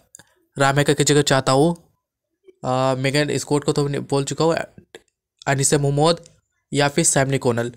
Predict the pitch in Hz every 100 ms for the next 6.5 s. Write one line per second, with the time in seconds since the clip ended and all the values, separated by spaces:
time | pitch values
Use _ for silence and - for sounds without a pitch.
0 | - - 147 143 143 143 147 156 156 139
1 | 143 147 170 - _ - 131 143 - 139
2 | 139 139 147 139 131 - 135 135 143 139
3 | - 135 131 127 120 123 123 120 123 -
4 | 123 143 156 147 131 123 127 131 120 151
5 | - 135 139 - 123 123 127 131 120 123
6 | 113 - 113 120 104